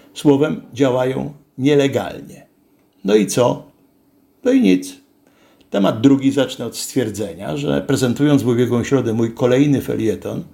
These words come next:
powinienem był wcześniej połknąć własny język. Utyskiwałem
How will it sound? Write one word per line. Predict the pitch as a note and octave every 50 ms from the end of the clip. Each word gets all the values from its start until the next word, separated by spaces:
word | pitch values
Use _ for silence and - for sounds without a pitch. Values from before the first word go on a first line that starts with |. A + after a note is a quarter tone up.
| _ _ - - - - - _ _ -
powinienem | D3 C3+ B2+ C#3 D3+ D3+ D#3 D3+ C#3
był | G#2 B2+ C3+ C3+ -
wcześniej | - - - C#3+ C3+ - - C3+ C3
połknąć | C3 - - D3+ E3 E3 D3+ E3 - - D3 C#3+ C#3 C3
własny | G2 G2+ G2+ A2+ A#2 - - - - A2+ A#2+ A#2 - -
język. | - A#2 B2+ A#2+ G#2 F#2+ E2 E2 F2+ - _ _ _ _ _ _ _ _ _ _ _ - _ _ -
Utyskiwałem | C#3 - F3+ D3 - - - D#3 D3 E3+ F#3 F3 F3 F3 F3 E3+